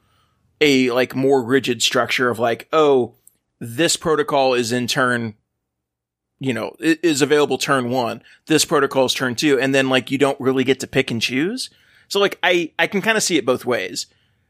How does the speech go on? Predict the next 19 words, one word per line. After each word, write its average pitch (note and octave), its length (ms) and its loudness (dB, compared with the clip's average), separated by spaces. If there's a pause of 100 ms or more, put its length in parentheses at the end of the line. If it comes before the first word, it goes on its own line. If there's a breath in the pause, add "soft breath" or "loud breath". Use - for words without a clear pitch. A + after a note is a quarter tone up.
(320)
It F3 160 2
would E3 160 0
make G3 240 0
it - 400 -2 (320)
easier F3+ 580 2
to, E3 160 0
like, B2+ 240 0
manage C#3 760 0 (320)
if D3+ 200 -2
it, D3 140 2
if C#3+ 240 0
they C#3 100 2
were C3+ 140 0
kind C3 260 -4
of A2+ 100 -4
set, B2+ 440 0
and C#3 100 -6
it's A#2+ 160 -4
like, B2+ 300 -4